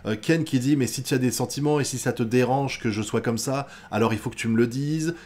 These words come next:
Qui a deux doigts de lui avouer ses sentiments, mais à ce moment-là, il y a l'extraterrestre qui attaque et tout ça. C'est peut-être... Alors moi, je, je suis pas forcément fan des histoires d'amour dans ce genre d'œuvre-là. Moi, je trouve que les shonen, on devrait abandonner complètement les histoires d'amour, surtout qu'elles sont souvent très, très mal faites. Mais là,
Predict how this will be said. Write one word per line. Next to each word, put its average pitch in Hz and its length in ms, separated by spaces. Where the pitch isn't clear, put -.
Qui 139 100
a 135 80
deux 139 100
doigts 170 200
de 151 40
lui 143 140
avouer 131 220
ses 139 140
sentiments, 151 540
mais 180 320
à 165 80
ce 156 160
moment-là, 151 180
il 147 60
y 131 40
a 120 40
l'extraterrestre 123 540
qui 135 120
attaque 123 240
et 117 60
tout 120 120
ça. 151 320
C'est - 220
peut-être... 185 520
Alors - 240
moi, 185 220
je, 139 360
je 117 160
suis - 220
pas 175 120
forcément 147 420
fan 165 240
des 117 160
histoires 113 240
d'amour 123 440
dans 113 160
ce 113 160
genre 110 200
d'œuvre-là. 104 460
Moi, 110 100
je - 60
trouve - 160
que 107 100
les 98 80
shonen, 117 300
on 104 60
devrait 95 240
abandonner 110 400
complètement 110 340
les 107 80
histoires 95 200
d'amour, 123 240
surtout 113 200
qu'elles 110 100
sont 101 140
souvent 98 240
très, - 240
très 104 160
mal 104 160
faites. 170 260
Mais 127 160
là, 180 300